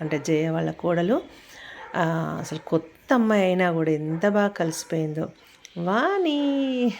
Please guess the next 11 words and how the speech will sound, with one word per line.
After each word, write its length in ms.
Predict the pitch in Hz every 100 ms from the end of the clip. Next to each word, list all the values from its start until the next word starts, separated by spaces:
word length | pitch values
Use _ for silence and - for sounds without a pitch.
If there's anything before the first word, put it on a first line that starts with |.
| -
<laughs> 880 | 175 202 196 233 302 285 294 220 -
వానికి 540 | 180 170 160 165 160
కోడలు 400 | 170 170 165 180
వచ్చింది, 340 | 165 165 151 151
కానీ 360 | 165 156 160
కోడలు 560 | 156 - - 180 208 190
వచ్చిన 220 | 175 170
ఆమెలాగా 340 | 160 156 156
ఉందా 240 | 156 156 156
చూడండి. 580 | 165 185 180 185 220 427 - - - -
ఇలా, 300 | 156 151